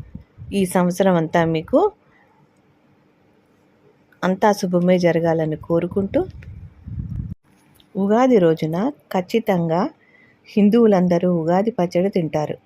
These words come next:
అది తినకుండా మంచినీళ్ళు కూడా తాగరు. అయితే గుళ్ళో తీర్థం తీసుకున్నప్పుడు అయ్యగారు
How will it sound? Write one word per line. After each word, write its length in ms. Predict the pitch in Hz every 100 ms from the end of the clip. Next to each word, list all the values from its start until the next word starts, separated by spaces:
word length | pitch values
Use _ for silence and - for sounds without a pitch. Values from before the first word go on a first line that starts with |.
| -
అది 220 | 190 175 208 -
తినకుండా 540 | 180 175 208 196 180 170 180 - - _ _
మంచినీళ్ళు 520 | 175 180 180 226 214
కూడా 200 | 196 170
తాగరు. 440 | 190 175 151 160 - -
అయితే 420 | 170 175 165 - 175
గుళ్ళో 320 | 185 208 247
తీర్థం 460 | 247 180 175 208
తీసుకున్నప్పుడు 1120 | 214 180 185 - 190 180 170 - _ - 202 381 _ _ - - - -
అయ్యగారు 560 | 180 202 208 185 170